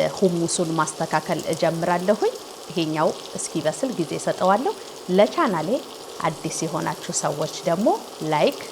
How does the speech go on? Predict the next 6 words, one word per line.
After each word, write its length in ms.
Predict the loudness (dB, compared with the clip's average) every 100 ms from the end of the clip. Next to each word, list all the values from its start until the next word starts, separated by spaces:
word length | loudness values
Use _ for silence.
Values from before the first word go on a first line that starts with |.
| -14 -14 -14 -14 -12 -4
ሼር፣ 360 | 0 4 2 2 -8 -12 -8
ሰብስክራይብ 540 | -6 -4 4 4 4
እያደረጋችሁ 760 | 2 -2 -2 -2 -2 -4 -2 -4 -4 -14 -12 -6
ቤተሰብ 420 | -4 -4 -2 -2
እየሆናችሁ 500 | 0 0 0 -2 -2
እንድታልፉ 480 | -4 -2 0 0